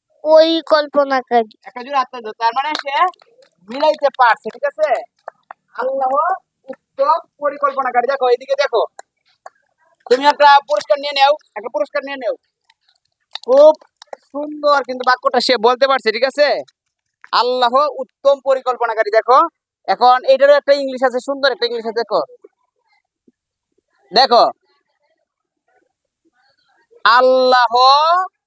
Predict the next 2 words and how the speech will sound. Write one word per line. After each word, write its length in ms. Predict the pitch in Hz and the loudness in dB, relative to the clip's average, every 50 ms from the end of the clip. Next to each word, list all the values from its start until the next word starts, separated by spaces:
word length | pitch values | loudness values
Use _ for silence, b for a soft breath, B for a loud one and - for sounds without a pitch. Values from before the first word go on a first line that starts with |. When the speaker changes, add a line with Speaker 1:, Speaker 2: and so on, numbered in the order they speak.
| _ _ _ _ _ _ _ _ _ _ _ _ _ _ _ _ _ _ _ - | _ _ _ _ _ _ _ _ _ _ _ _ _ _ _ _ _ _ _ -2
Speaker 2:
আল্লাহ 600 | - 196 220 247 247 254 254 254 247 247 240 240 240 254 269 285 294 311 339 339 - _ _ _ _ _ _ _ _ _ _ _ _ _ _ _ - | 0 2 2 2 2 0 -2 2 2 2 2 2 2 2 2 2 2 2 0 -2 -4 _ _ _ _ _ _ _ _ _ _ _ _ _ _ _ -10
is 600 | 247 247 247 240 247 247 254 262 277 302 320 | -6 -4 -2 0 0 2 2 2 4 4 2